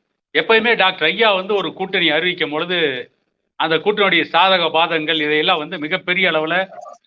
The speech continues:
ஆய்வு பண்ணி தான் அறிவிப்பார். தொடர்ந்து எந்த ஒரு கட்சி கூட்டணி அமைச்சாலும் சரி, பாமக இல்ல, திமுக, காங்கிரஸ், இன்னைக்கு இருக்கிற அண்ணா திமுக, தேமுதிக, இவங்க எல்லாமே தன்னுடைய கட்சியின் நலன் சார்ந்து தான் கூட்டணி அமைக்கிறாங்க.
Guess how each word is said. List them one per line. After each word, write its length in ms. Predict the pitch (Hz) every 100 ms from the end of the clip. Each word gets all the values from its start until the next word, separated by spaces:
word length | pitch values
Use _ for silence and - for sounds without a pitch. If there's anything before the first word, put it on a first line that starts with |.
| _
ஆய்வு 280 | 156 214 190
பண்ணி 180 | 165
தான் 180 | 165 175
அறிவிப்பார். 400 | 156 180 131 110 _ _ _ _ _ _ _ _ _ _ _ _ _
தொடர்ந்து 360 | 170 233 233 247 240 208 - _
எந்த 280 | 147 226 240
ஒரு 160 | 220 220
கட்சி 260 | 190 190 202
கூட்டணி 340 | 196 202 185
அமைச்சாலும் 440 | 160 165 170 165 143
சரி, 180 | 110 101 _ _ _ _ _ _ _
பாமக 380 | 143 185 190 180
இல்ல, 160 | 160 175
திமுக, 480 | 175 175 170 160 160 156
காங்கிரஸ், 540 | 156 165 170 160 143 147 156 156 _ _
இன்னைக்கு 280 | - 170 170
இருக்கிற 220 | 175 175
அண்ணா 180 | 147 180
திமுக, 420 | 175 165 147 147 156 151
தேமுதிக, 580 | 160 185 170 160 151 151 151
இவங்க 240 | 139 135
எல்லாமே 380 | 135 185 196 190 170 202 _ _ - _
தன்னுடைய 360 | 156 214 220 202
கட்சியின் 420 | 170 175 - 220
நலன் 300 | 180 170 214
சார்ந்து 260 | - 202 196
தான் 180 | 220 -
கூட்டணி 280 | 196 185
அமைக்கிறாங்க. 440 | 165 170 160 131